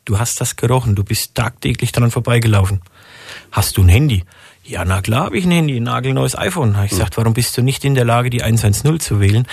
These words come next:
Speaker 1: und einfach nur zu sagen: ‚Mensch, da passt was nicht'?"
Speaker 2: Hm. Ja, logisch, ja.
Speaker 1: Die Polizei hat dann gemerkt, dass das Ganze sich ein bisschen aufschaukeln könnte,
Speaker 2: Hm.
Speaker 1: hat danach gesagt:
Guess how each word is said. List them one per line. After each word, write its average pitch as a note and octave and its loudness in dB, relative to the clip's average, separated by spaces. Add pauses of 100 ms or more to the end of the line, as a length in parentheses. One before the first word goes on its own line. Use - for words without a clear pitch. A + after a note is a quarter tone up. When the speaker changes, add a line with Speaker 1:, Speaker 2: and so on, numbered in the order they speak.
(220)
Speaker 1:
und A2 0
einfach D3 0
nur C3 2
zu - -6
sagen: B2+ 2
‚Mensch, E3 -2
da A2+ -6
passt - -8
was F#2+ -4
nicht'?" F#2 0
Speaker 2:
Hm. F2 2 (280)
Ja, E2+ 2
logisch, F#2 -2
ja. D#2 -2 (1040)
Speaker 1:
Die G#2+ -4
Polizei A2+ 2
hat C3 2
dann C3 2
gemerkt, A#2+ 0
dass B2+ -4
das - -6
Ganze C3 -2
sich C3 -6
ein B2+ 0
bisschen A2+ 0
aufschaukeln B2 0
könnte, C#3+ 0
Speaker 2:
Hm. G2+ 0
Speaker 1:
hat A2 -2
danach A#2+ -2
gesagt: - -6